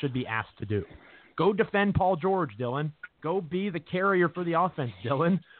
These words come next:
Oh, by the way, you're gonna have some blogger sitting on the internet saying you need to be more of a, a facilitator, Dylan. You, six months ago, nobody thought you would even be in the rotation or you'd be a fringe rotation guy. And now you're starting a, a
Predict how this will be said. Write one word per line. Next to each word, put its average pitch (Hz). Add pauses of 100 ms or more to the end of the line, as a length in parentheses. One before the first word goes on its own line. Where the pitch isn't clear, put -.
Oh, 233
by 208
the 202
way, 202
you're 131
gonna 165
have 160
some 156
blogger 156
sitting 160
on 143
the 143
internet 156
saying 156
you 143
need 151
to 160
be 147
more 156
of 147
a, 147 (280)
a 135
facilitator, 139
Dylan. 135 (220)
You, 185 (680)
six -
months 240
ago, 160
nobody 180
thought 185
you 180
would 185
even 175
be 175
in 170
the 156
rotation 143
or 104
you'd 147
be 160
a 143 (140)
fringe 180
rotation 151
guy. 156 (420)
And 139
now 185
you're 156 (100)
starting 165 (300)
a, 120 (280)
a 123